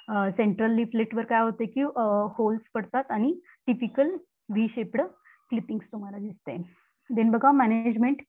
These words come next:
फर्स्टली काय सांगितलं की removal destruction of the decaying organic matter, so near about the origins. ओके, तर फर्स्टली काय सांगितलं की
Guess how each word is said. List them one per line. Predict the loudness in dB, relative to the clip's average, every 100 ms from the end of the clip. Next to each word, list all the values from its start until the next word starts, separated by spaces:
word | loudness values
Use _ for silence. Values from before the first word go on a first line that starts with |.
| _ -20 -16 2
फर्स्टली | 2 2 2
काय | 2
सांगितलं | 4 4 4 4
की | 4
removal | 4 4 2 0
destruction | 0 -2 -2 -6 -4 -4
of | -2 0
the |
decaying | -2 0 -2 0 -2
organic | -2 -4 -2
matter, | -2 -2 -6 -10 _ -20 -20 -20 _ -2
so | 0 2
near | 4 4
about | 4 2
the | 2 2
origins. | 0 -4 -6 -6 -8 _ _ _ -10
ओके, | -4
तर | -4 2
फर्स्टली | 0 2 -4
काय | -4
सांगितलं | -4 -2 -2 0 -2
की | -2 -4 -4